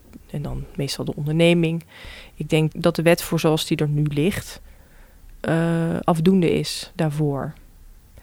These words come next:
Ik denk wel dat het goed zou zijn, ook vanuit de overheid, dat er wat meer informatie, eh, wordt verstrekt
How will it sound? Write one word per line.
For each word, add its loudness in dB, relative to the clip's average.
Ik -2
denk 4
wel 6
dat 4
het -2
goed 0
zou 6
zijn, 6
ook 2
vanuit 2
de 0
overheid, 4
dat -2
er 0
wat 0
meer 2
informatie, 2
eh, -4
wordt -2
verstrekt -6